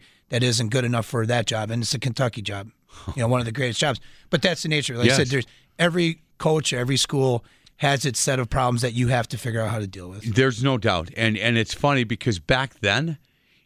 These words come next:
Speaker 2: and this is years and years and years ago, I, I didn't know that. I know it now.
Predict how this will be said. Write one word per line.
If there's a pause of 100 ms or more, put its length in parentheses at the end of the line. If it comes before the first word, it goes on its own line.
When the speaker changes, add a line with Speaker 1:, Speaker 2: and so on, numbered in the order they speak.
Speaker 2:
and
this
is
years
and
years
and
years
ago,
I, (680)
I
didn't
know
that.
I
know
it
now.